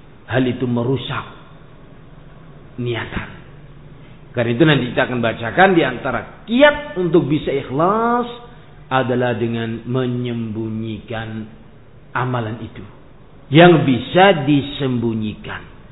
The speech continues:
Kalau yang tidak bisa disembunyikan, contohnya sholat lima waktu,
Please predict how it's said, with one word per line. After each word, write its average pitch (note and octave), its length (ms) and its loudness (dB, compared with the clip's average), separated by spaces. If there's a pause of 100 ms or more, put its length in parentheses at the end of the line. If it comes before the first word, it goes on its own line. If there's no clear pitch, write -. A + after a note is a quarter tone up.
(1300)
Kalau G3+ 240 10
yang A3 240 12
tidak G#3 240 10
bisa G#3 160 8
disembunyikan, A3 680 8 (680)
contohnya A3 800 8
sholat A3 400 8
lima A3+ 320 10
waktu, A3+ 480 6